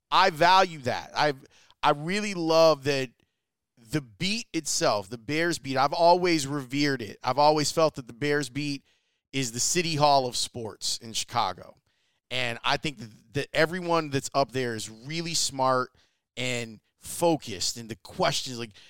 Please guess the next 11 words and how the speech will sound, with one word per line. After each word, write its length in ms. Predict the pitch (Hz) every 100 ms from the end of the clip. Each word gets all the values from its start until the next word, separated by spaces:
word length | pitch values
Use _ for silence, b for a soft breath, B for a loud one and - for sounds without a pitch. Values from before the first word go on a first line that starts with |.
| B
the 80 | 127
rat-a-tat-tat 960 | 117 165 190 202 190 165 - 165 147 123
that 120 | 127
was 140 | 113
going 320 | 113 151 151 143
on 480 | 131 127 123 120 - _ _ _ -
with 160 | 135 127
the 80 |
questions 600 | 113 160 170 - 190 160
of 140 | 131 110
George 720 | 107 139 135 127 107 95